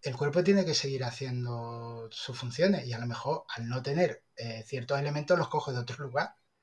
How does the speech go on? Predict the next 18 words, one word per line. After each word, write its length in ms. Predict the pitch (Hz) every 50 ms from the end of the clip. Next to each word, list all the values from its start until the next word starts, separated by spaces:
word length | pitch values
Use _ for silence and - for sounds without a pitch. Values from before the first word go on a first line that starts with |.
| _ _ _ _ _ _ _ _ _
porque 240 | - 127 120 131 117
tú 140 | - 131
no 120 | 135 147 143
se 160 | - - 175
lo 80 | 160 151
estás 200 | 123 - 131 117
dando 220 | 120 120 123 120
con 100 | - 113 110
la 60 | 110
alimentación. 680 | 107 110 101 101 104 - 110 - - - 208 226 - - _ - - - - - - _ _
Y, 280 | - 156 160 165 - _ -
o, 200 | 151 143 - -
o 120 | - 143 135
busca 300 | 131 160 160 - - 180
otras 360 | 175 175 - 170 156 127 123 -
vías, 580 | 185 190 202 202 208 196 - - - - _ _ _ _ _ _ _ _ _ _ _ _ _ -
eh, 480 | 147 143 143 143 143 143 143 143 139 143
metabólicas 680 | 147 151 156 151 151 160 170 170 175 175 - - -